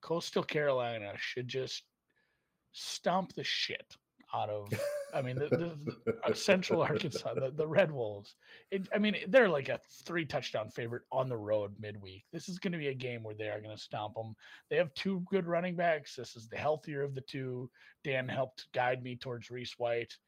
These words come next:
Speaker 1: um, over seventy-one and a half rushing yards. So I played these two in an entry. Um, and again, you can do one of these for a hundred percent risk-free tonight if you are a new user. If you have any questions, ask me about that.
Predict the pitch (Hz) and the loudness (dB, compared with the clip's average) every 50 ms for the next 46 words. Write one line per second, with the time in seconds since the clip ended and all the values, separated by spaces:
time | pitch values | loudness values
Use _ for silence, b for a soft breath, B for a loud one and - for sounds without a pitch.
0 | b b b b b b b b 104 110 107 104 - - 156 151 139 135 127 - | b b b b b b b b 0 0 0 0 2 4 4 4 4 2 -2 -2
1 | - - 143 120 127 131 131 131 123 120 110 110 120 120 117 110 113 - 120 117 | -2 0 2 2 2 0 -2 -4 -4 -4 -4 -4 -4 -4 -4 -6 -10 -12 -10 -10
2 | 101 101 110 113 110 104 - - 123 117 110 - 123 117 117 117 117 110 107 107 | -8 -8 -6 -6 -6 -6 -8 -6 -6 -6 -4 -6 -6 -8 -8 -6 -4 -4 -4 -4
3 | 107 107 107 - - - 98 101 104 - - 156 151 143 139 139 123 - - - | -6 -8 -12 -12 -12 -10 -10 -10 -8 -4 -4 -2 -2 -2 -4 -6 -6 -8 -6 -6
4 | 143 131 120 117 117 113 123 131 135 120 - - 135 123 123 123 120 113 - b | -4 -4 -4 -4 -4 -4 -4 -4 -4 -4 -4 -4 -4 -2 -2 -4 -6 -8 -10 b
5 | b b b b b b b b - 120 117 113 113 113 107 104 104 107 107 92 | b b b b b b b b 0 2 2 2 2 0 -4 -6 -4 -4 -6 -6
6 | 92 98 98 104 123 139 - 151 139 127 131 139 143 135 135 135 131 131 131 143 | -6 -10 -12 -10 -10 -8 -6 -4 -4 -4 -2 -2 -2 0 0 0 -2 -2 -4 -4
7 | 147 175 160 - - - 131 131 156 156 185 180 151 - - - 123 151 196 196 | -4 -4 -4 -6 -8 -6 -2 0 0 0 0 0 -2 -2 -2 -2 -2 0 -2 -2
8 | 208 185 - - 240 226 - - 180 226 214 - - - - 247 254 262 240 233 | -4 -4 -2 -2 -2 -2 -2 -4 -4 -4 -4 -6 -12 -12 -10 -8 -8 -8 -8 -10
9 | - - 147 127 117 107 110 - - - 127 123 120 120 120 120 120 120 120 117 | -8 -6 -4 -4 -4 -4 -8 -12 -10 -4 -2 0 2 2 2 0 -2 -4 -6 -4
10 | 123 120 123 120 123 120 120 120 120 - b b b b - 160 135 123 123 117 | -4 -4 -4 -4 -4 -2 -2 -4 -4 -8 b b b b -2 0 0 0 0 -2
11 | - - 127 120 - - - 117 113 110 - - 113 - - - 120 110 104 101 | -2 0 0 0 0 0 -2 -4 -4 -2 0 0 0 0 -2 -4 -4 -2 0 0
12 | 98 - - 185 214 233 - - - | 0 4 6 8 10 10 8 6 2